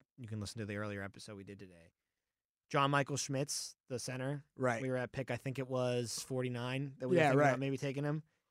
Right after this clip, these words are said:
Speaker 1: He's the third ranked inside offensive lineman, according to Bucky Brooks. Third.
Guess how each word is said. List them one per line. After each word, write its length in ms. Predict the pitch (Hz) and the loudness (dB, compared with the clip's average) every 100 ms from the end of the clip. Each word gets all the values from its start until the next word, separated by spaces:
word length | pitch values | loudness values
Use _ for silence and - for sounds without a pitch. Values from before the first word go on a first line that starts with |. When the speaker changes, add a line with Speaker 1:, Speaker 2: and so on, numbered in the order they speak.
| _ - | _ -4
Speaker 1:
He's 160 | 160 - | -2 2
the 120 | 151 | 0
third 600 | - - 127 131 135 131 | 0 -2 2 4 4 4
ranked 400 | 123 120 113 - | 2 0 -2 -6
inside 420 | 104 107 - 107 | -6 -4 -4 -4
offensive 480 | 95 95 101 92 98 | -4 -6 -8 -10 -12
lineman, 300 | 90 90 80 | -12 -14 -16
according 300 | 90 95 87 | -16 -12 -12
to 60 | 82 | -12
Bucky 260 | 82 82 | -16 -18
Brooks. 380 | 80 73 58 - _ _ _ _ _ _ _ _ _ _ - | -20 -20 -20 -20 _ _ _ _ _ _ _ _ _ _ 4
Third. 340 | 208 208 - | 6 6 2